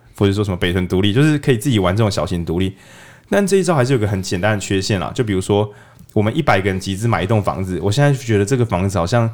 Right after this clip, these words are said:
大家都住的时候都很吵，然后大家都没有在什么洗马桶，整间房子乱七八糟啊，我想要离开，我房子要怎么带走？对，所以现在目前也确实出现说好可以分割，但有些东西如果还不能变卖，那就要，又要怎么分割？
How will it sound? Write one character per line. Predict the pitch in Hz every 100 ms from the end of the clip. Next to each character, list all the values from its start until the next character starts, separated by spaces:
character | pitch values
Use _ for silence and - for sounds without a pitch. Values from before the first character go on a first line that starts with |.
| - - _
大 | 143
家 | 127 120
都 | 120 120
住 | 113 147
的 | 104
时 | 98
候 | 110
都 |
很 | 123 - 95 113
吵， | 131 - 123 101 98 101
然 | 107
后 | 131
大 | 135
家 | 123 123
都 | 123 120 113
没 | 113 120
有 |
在 | 123 123
什 | 117
么 |
洗 | 101 107 101
马 | 95 117
桶， | 131 107 104 -
整 | 113 110
间 | 123
房 | 113 113
子 | 123
乱 | 127
七 | 117
八 | 117 113
糟 | 110 107 - _ _ _ _ _ -
啊， |
我 | 117
想 | 101 107
要 | 104
离 | 87
开， | - 90
我 | 87
房 | - 87
子 | 92
要 |
怎 | 87
么 | 76
带 | 87 80
走？ | - - _ - - -
对， | 92
所 | - 127
以 | 113
现 | 151
在 | 139
目 | 135
前 | 117 101
也 | 90
确 | 87 113
实 | 92
出 | 92 92
现 | 107 98 - - - -
说 | - 156 170
好 | 110
可 | - 110
以 | 98
分 | - 95
割， | 92 90
但 | 90 139
有 | 95
些 | 98
东 | 101 104
西 | 101
如 | 98
果 | 95
还 | -
不 | 95
能 | 101 90
变 | 107
卖， | 95 90 82
那 | 101
就 | 98
要， | 95 92 92 -
又 | 107
要 |
怎 | 90 -
么 | 87
分 | 87 85
割？ | -